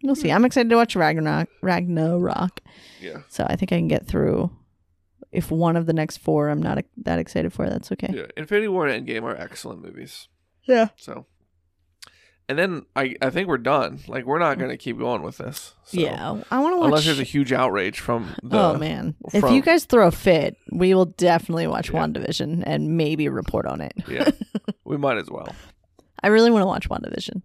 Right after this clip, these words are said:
Speaker 2: Yeah.
Speaker 1: But
Speaker 2: Yeah, me too. That way I can watch the next Doctor Strange. You've been keeping
Speaker 1: Oh.
Speaker 2: me from watching
Speaker 1: Oh, yeah,
Speaker 2: WandaVision this
Speaker 1: yeah.
Speaker 2: whole time.
Speaker 1: Right. And I've been keeping you from watching the next Doctor <laughs> Strange.
Speaker 2: Because I haven't watched WandaVision.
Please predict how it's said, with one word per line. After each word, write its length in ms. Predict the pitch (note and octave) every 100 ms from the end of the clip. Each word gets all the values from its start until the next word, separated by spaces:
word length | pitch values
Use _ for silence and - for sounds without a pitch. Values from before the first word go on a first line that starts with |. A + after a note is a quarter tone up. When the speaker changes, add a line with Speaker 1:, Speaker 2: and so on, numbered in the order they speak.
| _
Speaker 2:
Yeah. 240 | E3 D#3 D#3 _ _
Speaker 1:
But 100 | - _ _ _ _ _ _
Speaker 2:
Yeah, 240 | - B2 -
me 120 | C#3+ C3
too. 320 | C#3+ B2+ C3
That 160 | C3 B2+
way 100 | B2+
I 60 |
can 100 | C3
watch 220 | B2+ B2+ B2
the 80 |
next 400 | A2+ - - - _
Doctor 240 | - B2 B2+
Strange. 400 | - B2+ - _ _ _ _
You've 160 | C#3 G3+
been 160 | C4
keeping 300 | E4 D#4+ B3
Speaker 1:
Oh. 20 | G#3
Speaker 2:
me 120 | -
from 160 | B2+
watching 420 | A#2+ C3 - - -
Speaker 1:
Oh, 240 | F#3 E3+ D3+
yeah, 20 |
Speaker 2:
WandaVision 200 | A#2 - -
this 100 | -
Speaker 1:
yeah. 40 |
Speaker 2:
whole 100 | -
time. 280 | - - - -
Speaker 1:
Right. 240 | F2+ - _ _ -
And 120 | F3
I've 120 | D#3
been 100 | E3
keeping 220 | E3 D#3+ E3+
you 80 |
from 100 | D3+
watching 260 | C#3+ D3 D3+
the 60 | D3+
next 240 | - -
Doctor 240 | - - E3+
<laughs> 0 |
Strange. 600 | G3 - G#3 - - - _ _
Speaker 2:
Because 260 | C3 C3+ B2+
I 60 |
haven't 160 | B2+ B2
watched 220 | B2 B2
WandaVision. 480 | C3 B2+ A2+ D3+